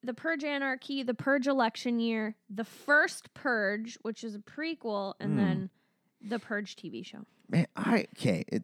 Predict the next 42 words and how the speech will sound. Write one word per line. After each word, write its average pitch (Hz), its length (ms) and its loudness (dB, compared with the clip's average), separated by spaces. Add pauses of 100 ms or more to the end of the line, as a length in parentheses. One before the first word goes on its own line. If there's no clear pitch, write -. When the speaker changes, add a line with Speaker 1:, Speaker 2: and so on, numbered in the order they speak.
Speaker 2:
this 139 220 4
is 131 120 2
set - 260 6
in 101 100 2
twenty 110 380 4
twenty-two. 92 720 4
I'm - 100 2
like, 80 120 2
"Let's, 101 220 -2
it's 87 120 0
not 127 220 2
far 135 240 6
off." 104 240 8
Maybe 113 140 8
Speaker 1:
Yeah. 226 140 12
Speaker 2:
if 208 100 4
Trump 127 260 4
gets 123 180 4
elected 113 300 4
again, 92 320 4
fucking 131 540 2
Purge 185 360 10
is 143 80 4
coming 127 240 8
up. 120 200 6 (220)
Speaker 1:
Maybe. 226 180 -4
Speaker 2:
We're 143 160 10
gonna 165 160 8
give 151 180 8
everyone 139 460 8 (120)
a - 60 -2
purge. 139 540 8 (160)
That's - 100 2
why 131 100 12
we're 127 80 10
building 127 260 10
a 123 60 10
wall 120 440 10
to - 80 -20
keep 131 180 4
you 123 120 10
in. 123 360 6